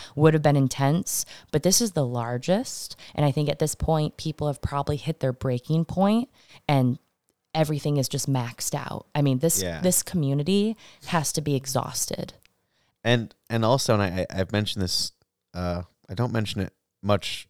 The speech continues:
Speaker 2: anymore on tour, uh, but we're coming up into the season. I mean, for us, it's the,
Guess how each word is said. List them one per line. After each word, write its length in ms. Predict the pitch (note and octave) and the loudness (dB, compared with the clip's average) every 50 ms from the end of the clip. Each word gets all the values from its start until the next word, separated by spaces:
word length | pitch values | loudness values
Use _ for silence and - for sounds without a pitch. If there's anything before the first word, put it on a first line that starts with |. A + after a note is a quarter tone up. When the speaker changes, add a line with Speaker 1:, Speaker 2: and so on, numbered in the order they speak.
| _ - | _ -4
Speaker 2:
anymore 400 | A2 G2+ G2+ F#2+ F#2 F#2 G2 G#2 | -2 0 0 0 0 0 0 0
on 140 | G2+ F#2+ F2+ | 0 -2 -4
tour, 380 | - - F2 F2 F2 F2 F2 - _ _ _ _ _ _ _ _ _ _ _ _ - | -4 -4 -4 -4 -4 -6 -8 -12 _ _ _ _ _ _ _ _ _ _ _ _ -6
uh, 240 | F#2+ F#2 F2+ F2+ F2+ - - | -4 -2 -2 -2 -4 -4 -2
but 140 | - G#2 G2 | 0 0 0
we're 120 | G#2 A2 | 0 -2
coming 320 | - - D3 D3 D3+ C#3+ | -2 0 0 2 4 6
up 260 | C#3 B2+ A#2 - - - _ _ _ _ _ _ _ _ _ _ _ _ _ _ _ _ | 6 6 4 2 -2 -20 _ _ _ _ _ _ _ _ _ _ _ _ _ _ _ _
into 340 | - A#2+ A#2+ A2+ G2+ A2 G#2 F2+ | 0 0 2 4 4 4 4 4
the 300 | F#2+ G2+ G2 F#2+ F2 - _ _ _ _ | 4 4 4 4 2 -2 _ _ _ _
season. 380 | - - G#3+ F#3+ B2 F#2+ D#2 - _ _ _ _ _ _ _ _ _ - | 0 2 2 2 2 0 -2 -6 _ _ _ _ _ _ _ _ _ -6
I 40 | G2+ | -4
mean, 120 | G#2 G2+ F#2 | -4 -4 -2
for 140 | - A2 | 0 2
us, 160 | A2 A2 - - | 2 2 0 -4
it's 160 | - - - | -10 -6 -4
the, 160 | G2 F#2 | -4 -4